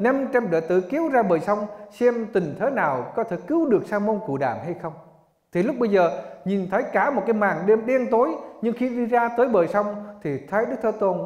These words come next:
đứng ở trên mặt nước một cách tự tại, hào quang sáng ngời, và chân con ngài không dính nước. Ma Ha Ca Diếp nghĩ rằng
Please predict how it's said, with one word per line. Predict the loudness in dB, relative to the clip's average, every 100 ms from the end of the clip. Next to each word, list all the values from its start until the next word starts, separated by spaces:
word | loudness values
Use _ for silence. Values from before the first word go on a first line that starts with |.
| -4
đứng | -4 -2 -4 -6
ở | -2 -2 -2 0
trên | -2 -2
mặt | -6 -2
nước | 0 0 -4
một | -6
cách | -8 -6
tự | -6 -4 -4
tại, | -4 -4 -10 -16 -20 _ _ -4
hào | 2 4 4
quang | 4 2 0 -4
sáng | -4 0
ngời, | 0 0 -2 -8 -14 -20 -20 _ _ _ _ _ -12
và | 0 4 4 0 -10 0
chân | 0 0
con | -2 -2
ngài | -2 -4 -6 -8
không | -6 -6 -6
dính | -6 -6
nước. | -6 -8 -18 -20 _ _ _ _ _ _ _ _ -4
Ma | -2
Ha | 0
Ca | 0
Diếp | 2 0 -2
nghĩ | 0 2
rằng | 2 0 -2